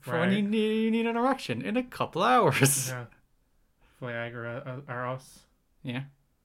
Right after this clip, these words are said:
Speaker 1: That's, like, the, the spin-off of Toys R Us, is it? They wanna get the adult market.
Speaker 2: For pensioners, yeah.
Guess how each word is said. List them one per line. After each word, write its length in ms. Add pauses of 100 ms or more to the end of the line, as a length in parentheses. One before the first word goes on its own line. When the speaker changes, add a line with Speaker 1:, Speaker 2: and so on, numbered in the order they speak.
(120)
Speaker 1:
That's, 160
like, 280
the, 160
the 140
spin-off 420
of 100
Toys 260
R 120
Us, 140
is 100
it? 120
They 80
wanna 180
get 120
the 120
adult 220
market. 440
Speaker 2:
For 120
pensioners, 600
yeah. 180